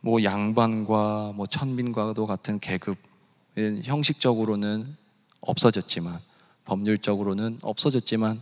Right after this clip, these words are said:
우리 안에는 여전히 다른 부분들로 인해서 마치 계급처럼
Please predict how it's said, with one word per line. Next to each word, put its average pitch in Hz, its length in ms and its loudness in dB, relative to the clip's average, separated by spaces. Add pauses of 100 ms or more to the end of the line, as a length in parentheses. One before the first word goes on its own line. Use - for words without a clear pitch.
(140)
우리 135 220 2
안에는 135 400 2
여전히 123 640 2 (340)
다른 165 380 0
부분들로 175 500 0
인해서 104 600 -4
마치 - 240 -10
계급처럼 101 720 -4